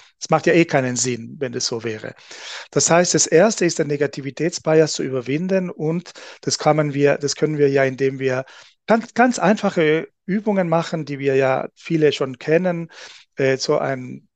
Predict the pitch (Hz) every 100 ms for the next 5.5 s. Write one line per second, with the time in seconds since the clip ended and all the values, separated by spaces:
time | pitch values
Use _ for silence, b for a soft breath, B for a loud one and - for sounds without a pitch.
0 | - 202 185 160 - 127 135 - 127 147
1 | 180 - 156 - 151 151 - - - 151
2 | 151 147 143 151 147 - - 147 147 -
3 | - - 156 139 139 143 - 139 143 -
4 | 143 139 - 143 139 B B B B -
5 | 139 131 127 127